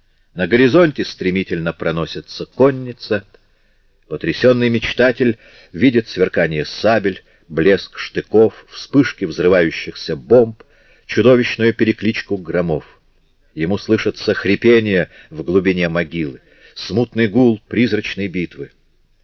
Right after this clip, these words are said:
Эти тени — гренадеры. Вон те мерцающие огоньки — кирасиры. Этот скелет — Наполеон,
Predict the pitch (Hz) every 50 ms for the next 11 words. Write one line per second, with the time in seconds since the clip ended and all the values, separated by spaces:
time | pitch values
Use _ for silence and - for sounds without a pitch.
0 | _ _ _ _ _ - 101 98 - 104 - - - 120 120 107 92 85 76 -
1 | - 78 80 85 87 90 87 76 78 80 78 64 64 - _ _ _ _ _ _
2 | _ _ _ _ _ _ _ _ _ _ _ _ _ 104 151 170 156 135 113 -
3 | 120 117 107 95 92 90 - - - 101 98 95 90 - - - 85 85 78 87
4 | 82 82 - - 139 143 120 - _ _ _ _ _ _ _ _ _ - - -
5 | - - - - - 170 196 214 202 95 92 _ _ _ _ _ _ _ _ _
6 | _ _ _ _ _ _ _ _ _ 95 110 117 - - 120 - - - - -
7 | 117 113 110 117 117 - - - _ _ _ _ _ _ _ _ _ - 78 80
8 | - 92 85 82 78 71 69 67 65 -